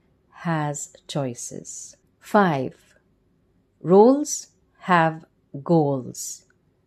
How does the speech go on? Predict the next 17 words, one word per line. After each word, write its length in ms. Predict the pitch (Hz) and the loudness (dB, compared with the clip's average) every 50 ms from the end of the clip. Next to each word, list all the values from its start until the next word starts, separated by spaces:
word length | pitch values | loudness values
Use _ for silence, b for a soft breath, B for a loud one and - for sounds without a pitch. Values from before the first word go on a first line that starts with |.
| _ _ _ _ _ _ _ - | _ _ _ _ _ _ _ 0
If 100 | 202 233 | 4 4
you 100 | 269 285 | 6 6
look 200 | 302 320 320 330 | 6 4 4 4
at 160 | 330 320 320 | 4 4 4
any 260 | 277 233 226 226 214 | 2 4 4 4 4
relationship, 800 | 185 175 170 160 170 175 - 185 185 175 - - 156 139 - _ - | 4 2 2 0 0 -2 -2 -4 -6 -6 -6 -8 -8 -10 -10 _ -4
there 220 | - 175 180 175 | 0 0 2 2
is 160 | 180 180 175 | 2 0 -2
a 80 | 175 170 | -4 -6
purpose 920 | 170 _ - 180 185 208 208 - - 151 139 139 135 - - - - - _ _ _ _ _ _ _ _ _ _ | -4 _ -2 -2 0 -2 -2 -6 -8 -8 -8 -8 -10 -14 -16 -18 -18 -20 _ _ _ _ _ _ _ _ _ _
in 140 | - 240 226 | 0 2 4
relating 680 | 180 180 175 165 160 156 156 156 - 160 151 151 156 151 | 4 4 4 4 2 0 0 -2 -4 -4 -4 -4 -6 -8
to 160 | - - 143 | -10 -8 -8
the 120 | 139 151 | -6 -8
person. 640 | 151 - - 139 135 131 - - - - 131 127 127 - _ _ _ _ _ _ _ _ _ _ _ _ _ _ _ _ _ _ _ _ - | -8 -8 -8 -8 -6 -8 -10 -12 -12 -12 -12 -12 -14 -16 _ _ _ _ _ _ _ _ _ _ _ _ _ _ _ _ _ _ _ _ -4
The 440 | - 175 202 202 202 196 190 - - - _ _ _ | 2 4 6 6 6 6 4 2 -2 -8 _ _ _
thematic 800 | - - 254 262 262 262 269 269 262 262 - - 202 185 - | -4 0 2 4 6 6 4 4 2 0 -2 -4 -6 -6 -8